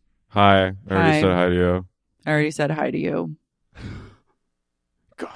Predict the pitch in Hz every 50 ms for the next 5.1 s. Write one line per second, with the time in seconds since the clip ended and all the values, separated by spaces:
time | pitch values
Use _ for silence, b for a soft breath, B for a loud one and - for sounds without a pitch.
0 | - - - - - - - - - - - - - - - - - - - -
1 | - - - - - - - 67 71 78 80 76 67 - 71 - - - - 57
2 | 64 85 90 92 101 107 113 113 117 120 127 127 - _ - - 170 175 196 240
3 | 254 - _ _ - - - 160 156 - - 220 214 208 214 - 117 151 139 131
4 | 131 131 165 190 - - - - _ - 165 185 175 143 123 139 135 127 143 139
5 | 139 -